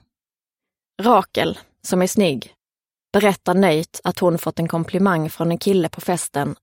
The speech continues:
för att hon fortfarande är oskuld fast hon går i åttan. Jag säger att jag också är oskuld och Rakel säger att det inte är riktigt samma sak. Vi säger inte varför, men vi vet att det är för att Rakel är populär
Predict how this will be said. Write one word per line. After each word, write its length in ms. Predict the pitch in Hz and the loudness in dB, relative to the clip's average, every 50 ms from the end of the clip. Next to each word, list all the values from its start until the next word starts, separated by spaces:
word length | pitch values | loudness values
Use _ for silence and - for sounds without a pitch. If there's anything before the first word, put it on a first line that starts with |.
| _ - | _ -10
för 140 | - - 175 | -2 -2 -2
att 100 | - - | 0 0
hon 180 | 180 165 160 | -2 -2 -2
fortfarande 500 | - - 175 185 - - - 160 156 160 | -2 -2 -2 -2 -2 -4 -6 -4 -4 0
är 60 | - | 0
oskuld 600 | 180 202 226 - - - 139 135 147 156 160 190 - _ _ _ | 0 0 0 -2 -4 -4 -4 -4 -4 -4 -8 -10 -18 _ _ _
fast 280 | - 165 170 - - | -4 -4 -4 -4 -4
hon 120 | - 165 160 | -4 -4 -2
går 160 | 160 156 156 | -2 -2 0
i 40 | - | -2
åttan. 380 | 175 - - - - - - - _ _ _ _ _ _ _ _ _ _ _ _ _ _ _ _ _ _ _ _ _ _ _ _ _ | -4 -4 -8 -12 -10 -10 -10 -14 _ _ _ _ _ _ _ _ _ _ _ _ _ _ _ _ _ _ _ _ _ _ _ _ _
Jag 140 | - 196 196 | -2 -2 2
säger 260 | - 226 196 196 196 | 4 4 4 6 4
att 120 | 196 196 - | 2 2 4
jag 140 | 202 180 | 4 4
också 260 | 214 - - - 214 214 | 4 2 0 0 2 4
är 80 | 226 | 4
oskuld 480 | 240 240 - - - 80 - - - - _ _ _ _ _ _ _ _ _ | 4 2 -2 -4 -6 -6 -6 -6 -10 -12 _ _ _ _ _ _ _ _ _
och 120 | 196 190 | 0 2
Rakel 320 | 208 202 185 180 - 170 175 | 4 4 2 2 0 -4 -2
säger 280 | - 220 190 175 175 | 0 2 2 2 2
att 100 | 175 - | 0 0
det 80 | - 208 | 0 0
inte 160 | 202 196 - | 0 2 0
är 40 | 190 | 0
riktigt 320 | 185 202 - - 180 - | 0 0 0 -2 -6 -4
samma 260 | - 175 160 160 165 170 | -2 -4 -4 -4 -4 -4
sak. 460 | - 190 - - - _ - - - _ _ _ _ _ _ _ _ _ _ _ _ _ _ _ _ _ _ _ _ _ _ | -2 -4 -4 -4 -8 _ -20 -20 -20 _ _ _ _ _ _ _ _ _ _ _ _ _ _ _ _ _ _ _ _ _ _
Vi 80 | 202 | -2
säger 260 | - - 220 190 185 202 | 2 4 4 4 4 4
inte 160 | 208 - 196 | 2 2 2
varför, 560 | 180 214 185 165 170 - - - - - - - | 2 2 2 2 0 -4 -6 -4 -4 -4 -6 -6
men 140 | - 190 190 | -4 -2 0
vi 120 | 180 196 | 0 2
vet 280 | 185 208 180 170 165 - | 2 4 2 2 0 -2
att 100 | 180 - | -2 0
det 100 | - 190 | 0 0
är 60 | 180 | 0
för 120 | - - 175 | 0 -4 -4
att 80 | - | -2
Rakel 360 | 175 202 190 180 - - 175 | 2 2 2 2 2 0 -4
är 40 | 170 | -4
populär 560 | - - 175 - - 202 214 196 - - - | -4 -4 -8 -4 0 2 2 2 2 -2 -6